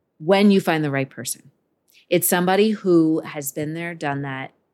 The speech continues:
come before. It's, they're ten steps ahead, and they're willing to stand by your side to help you through whatever is happening so you can get to the other side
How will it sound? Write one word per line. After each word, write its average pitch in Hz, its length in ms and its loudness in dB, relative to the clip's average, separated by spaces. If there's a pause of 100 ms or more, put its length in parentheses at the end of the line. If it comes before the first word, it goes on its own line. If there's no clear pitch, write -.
(240)
come 151 300 -4
before. 143 680 -2 (1000)
It's, - 240 -10
they're 170 200 0
ten 202 360 0
steps 196 320 -4
ahead, 143 500 -4 (380)
and 165 100 -4
they're 165 100 0
willing 165 320 0
to 196 80 -4
stand 175 280 -2
by 190 120 2
your 269 180 4
side 196 680 2 (440)
to 196 100 -2
help 208 360 2
you 233 180 2
through 156 680 0 (420)
whatever 180 760 4
is 262 220 2
happening 170 600 -2
so 156 160 -10
you 156 140 -4
can 156 140 -12
get 151 160 -10
to 156 100 -14
the 147 180 -8
other 139 160 -8
side 220 520 -2